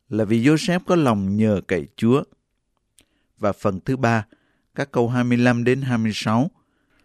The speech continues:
là phước lành vượt trội dành cho Joseph. Cuộc đời của Joseph được Jacob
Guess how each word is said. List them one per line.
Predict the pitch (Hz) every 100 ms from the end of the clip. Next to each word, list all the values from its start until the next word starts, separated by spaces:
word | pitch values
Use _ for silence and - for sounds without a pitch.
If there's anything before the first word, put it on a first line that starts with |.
| _ _ -
là | 107
phước | - 170 190 -
lành | 117 98 87
vượt | 95 123 107 -
trội | 98 80 139 - _ _
dành | 104 113 92 76
cho | 110 110
Joseph. | 104 104 - 110 - _ _ _ _ _ _ _ _ _ _ _ _ _ _
Cuộc | 123 -
đời | 123 123
của | - 127
Joseph | 156 156 185 202 -
được | 123 110 -
Jacob | - 139 135 160